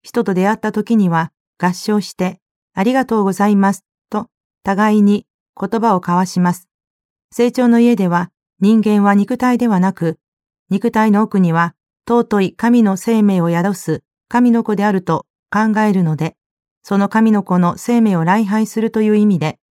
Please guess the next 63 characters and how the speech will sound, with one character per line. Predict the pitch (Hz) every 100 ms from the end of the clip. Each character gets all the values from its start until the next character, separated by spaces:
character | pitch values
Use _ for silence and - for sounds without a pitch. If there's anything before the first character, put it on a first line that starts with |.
| _ _ _ _
「あ | 185
り | 233
が | 247
と | 233
う | 208
ご | 185
ざ | 196
い | 208
ま | 196 196
す」 | - _ _ -
と | 220
言 |
っ | 180
て、 | _ 180 196 _ _ _ _ _ _ -
合 | 196 190
掌 | - 208
し | -
て | 202
挨 | 196
拶 | 233 196 165
す | -
る | 202
の | 190 147
で | 160
す。 | - _ _ _ _ _ _ _
こ | 220
の | 226
よ | 247
う |
な | 233 214
生 | 220 214
活 | 214 -
を | 214
し | 196
て | 208 202
い |
る | 190
と、 | 185 175 180 _ _ _
い | 196
つ | 214
の | 220
間 | 208
に | 208 196
か、 | 180 180 _ _ _
相 | - 226 226
手 | 202
を |
礼 | 185 202
拝 | 214 233 233
す | 247
る | 233
こ | 233
と | 226
が | 180 165 - _
習 | - 214 220
慣 | 226
に | 226 220
な | 220
っ |
て | 220 185
き | 165
ま | 160
す。 | 151 -